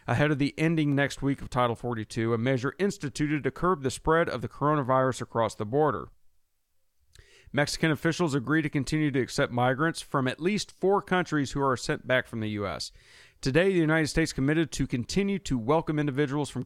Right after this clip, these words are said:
Cuba, Haiti, Nicaragua, and Venezuela under our parole process," the White House said in a statement. The agreement came after the Biden admin on Tuesday announced plans to deploy fifteen hundred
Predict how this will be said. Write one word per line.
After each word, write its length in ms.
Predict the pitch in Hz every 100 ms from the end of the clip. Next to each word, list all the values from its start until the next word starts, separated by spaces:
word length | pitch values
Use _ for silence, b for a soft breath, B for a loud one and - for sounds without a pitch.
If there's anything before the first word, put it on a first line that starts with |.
| -
Cuba, 360 | 214 165 120
Haiti, 280 | 110 135 120
Nicaragua, 760 | 113 104 107 139 165 160 170 -
and 140 | 123
Venezuela 640 | 110 165 147 131 135 131 127 B B B
under 280 | 139 147 135
our 120 | 131
parole 360 | - 123 120
process," 720 | 110 151 165 156 165 156 156 -
the 100 | 117
White 200 | 120 107
House 220 | 110 -
said 160 | 107
in 60 | 101
a 40 |
statement. 480 | 98 139 131 - 90 _ b b b b b b b b _ 127
The 180 | 139
agreement 440 | 156 143 220 220 156
came 280 | 165 180 160
after 260 | 160 -
the 80 | 143
Biden 320 | 135 156 156
admin 380 | 131 143 143 143
on 140 | 139 135
Tuesday 400 | 151 151 143 139
announced 320 | 139 151 -
plans 260 | 151 156 127
to 60 |
deploy 400 | 135 - 156 151
fifteen 960 | - - - 233 226 _ - 214 226 190
hundred 720 | - - 214 220 170 135